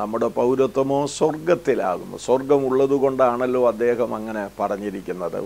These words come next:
ഒരു സ്വർഗമുണ്ട്. വിശ്വാസിയുടെ ജീവിതത്തിലെ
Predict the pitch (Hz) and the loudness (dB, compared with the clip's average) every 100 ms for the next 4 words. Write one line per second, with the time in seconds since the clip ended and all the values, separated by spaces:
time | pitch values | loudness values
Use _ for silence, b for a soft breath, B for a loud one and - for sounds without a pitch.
0 | 185 - - 180 190 175 170 123 - - | -6 -8 -4 -6 -4 -6 -6 -8 -10 -10
1 | - - - - - - - - b b | -14 -20 -20 -20 -20 -20 -20 -20 b b
2 | b b - 131 170 175 196 190 190 196 | b b -4 0 6 8 6 4 4 6
3 | 190 190 175 147 147 165 170 170 175 165 | 6 6 4 2 2 2 2 0 0 4
4 | 165 | 8